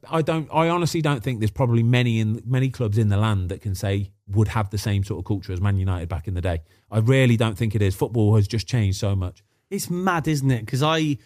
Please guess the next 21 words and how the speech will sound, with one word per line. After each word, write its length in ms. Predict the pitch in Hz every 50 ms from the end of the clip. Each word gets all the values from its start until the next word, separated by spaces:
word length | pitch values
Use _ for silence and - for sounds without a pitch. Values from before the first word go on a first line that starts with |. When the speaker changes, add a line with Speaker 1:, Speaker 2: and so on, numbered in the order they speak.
| _ _ _ _
Speaker 2:
you 100 | 143 143
look 220 | 151 165 160 - 165
at 120 | - -
some 240 | - - 147 135 131
of, 140 | 127 117 117 127 - -
some 200 | - - 151 139
of 120 | 131 117 131
what 240 | 139 143 131 131
he's 120 | 135 127 117
done 200 | - 143 131 120
in 160 | 117 113 117
the 60 | 113
t-, 140 | 107 - 135 - _
past 280 | - 120 101 - -
two 120 | - 127 117
or 40 |
three 180 | 107 107 117 113
months 260 | 113 113 110 107 107
and 80 | - 120
you 60 | 113
go, 220 | 104 - 110 104